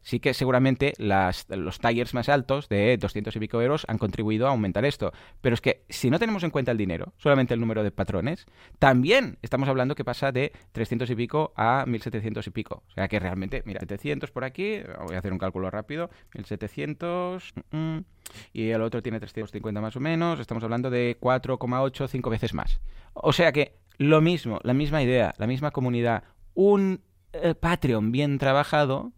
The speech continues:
puede diferir mucho de un Patreon no tan bien trabajado. Ojo, que luego tengan otros canales de ingresos, que tengan patrocinios de no sé qué, que tengan alguien que los ayude. Esto ya no entro, ¿eh? Porque igual podríamos decir, "No, es que Mick the Vegan tiene no sé qué en otro sitio".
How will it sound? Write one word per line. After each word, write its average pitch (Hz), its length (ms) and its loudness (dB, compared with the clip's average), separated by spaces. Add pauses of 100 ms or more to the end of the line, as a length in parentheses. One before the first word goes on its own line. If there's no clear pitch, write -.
(260)
puede 139 200 6
diferir 131 380 2
mucho 139 420 2
de 110 120 -4
un 110 100 0
Patreon 120 420 -2
no 117 140 0
tan 104 140 0
bien 98 140 -2
trabajado. 85 520 -4
Ojo, - 380 2 (240)
que - 100 0
luego 196 260 4
tengan 175 460 0 (260)
otros 160 440 4
canales 135 360 -2
de 110 100 -6
ingresos, 95 520 -6
que 98 140 -4
tengan 147 420 2 (260)
patrocinios 117 500 -4
de 113 80 -6
no 98 60 -4
sé - 160 -10
qué, 87 280 -2 (180)
que 98 100 -6
tengan 123 280 0
alguien 127 240 -2
que 127 80 -4
los 113 120 -2
ayude. 117 380 0 (100)
Esto 160 200 4
ya 175 120 8
no 131 140 8
entro, 110 320 0
¿eh? 185 180 -2 (280)
Porque 113 180 -4
igual 110 220 2
podríamos 120 360 2
decir, 110 220 0
"No, 147 80 -2
es 165 100 -4
que 92 360 0
Mick 135 240 -4
the 120 80 -6
Vegan 160 320 -6
tiene 120 200 -6
no 113 120 -8
sé 92 180 -10
qué 170 220 -6
en 143 100 -2
otro 123 160 -6
sitio". 147 360 -6